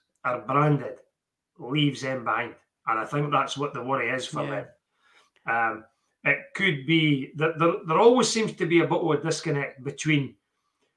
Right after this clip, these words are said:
Speaker 1: the Nottingham fans and the, the Panthers as a club.
Speaker 2: Yeah.
Speaker 1: You know, you, you never really, you never really see a disconnect between Belfast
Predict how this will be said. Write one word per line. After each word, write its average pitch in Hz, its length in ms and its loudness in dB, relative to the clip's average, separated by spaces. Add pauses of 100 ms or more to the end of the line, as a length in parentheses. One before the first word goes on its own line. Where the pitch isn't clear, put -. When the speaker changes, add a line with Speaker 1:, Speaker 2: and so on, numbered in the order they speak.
(400)
Speaker 1:
the 143 140 0
Nottingham 165 480 6
fans 143 960 2 (300)
and 135 420 2
the, 135 260 -6 (560)
the 143 240 -8
Panthers 147 640 4 (140)
as - 140 0
a 131 40 0
club. - 440 0 (380)
Speaker 2:
Yeah. 135 120 -2
Speaker 1:
You 123 60 2
know, 143 260 2
you, 147 140 0
you 160 180 0
never 226 200 8
really, 208 320 4
you 165 140 0
never 208 180 0
really 196 280 2
see 170 500 0 (380)
a 139 80 0
disconnect 151 720 2
between 139 460 -4
Belfast 151 960 4